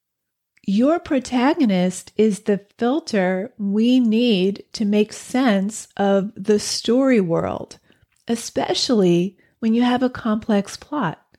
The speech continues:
When you have no main character, when three or more characters are affected by what's happening, when they're all reacting to the surface events,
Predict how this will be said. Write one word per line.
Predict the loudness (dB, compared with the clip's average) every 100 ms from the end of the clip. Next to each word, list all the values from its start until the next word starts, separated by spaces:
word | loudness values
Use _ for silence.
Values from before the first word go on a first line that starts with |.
| _ _ _ _ _ _ _ -6
When | 2
you | 2 4
have | 2
no | 0 2 2 4
main | 2 2
character, | 2 2 2 0 -2 -6 -6 -14 -20 _ -4
when | 0 0 -2 -10 _
three | -4 0 2
or |
more | 2 0 0
characters | 2 2 2 0 0 0 -2
are | 0 0 2
affected | -2 -4 -2 2 2 -2 -2 0 0 -4 -10 _ -4
by | 2 2 0 -4
what's | -2 -2 -2
happening, | -4 -2 -2 -2 -4 -6 -10 -18 _ -4
when | 0
they're | 2 2 2
all | 2 2 2
reacting | 2 2 0 2 2 0 -2 -2 -2 -4 -8 -6
to | -2
the | -2
surface | -2 -2 -2 -2 -4
events, | -4 -4 -6 -8 -16